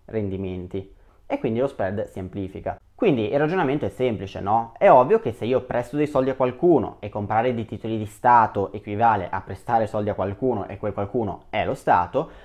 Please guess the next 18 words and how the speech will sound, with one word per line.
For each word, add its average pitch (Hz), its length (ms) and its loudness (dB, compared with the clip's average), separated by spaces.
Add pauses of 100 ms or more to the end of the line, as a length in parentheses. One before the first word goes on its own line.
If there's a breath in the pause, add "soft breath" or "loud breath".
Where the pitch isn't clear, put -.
(120 loud breath)
è 254 120 2
ovvio 170 240 4
che - 100 -6
se - 160 -8
quel 185 240 -2
qualcuno 185 840 -2
è 98 160 -10
poco 120 240 0
affidabile 107 800 -4
io 123 180 0
vorrò 120 720 4 (320)
più 165 160 2
soldi 143 400 0
indietro 104 540 -2
in 107 140 -8
termini 104 300 -4
di 101 80 -6
interessi, 143 720 -4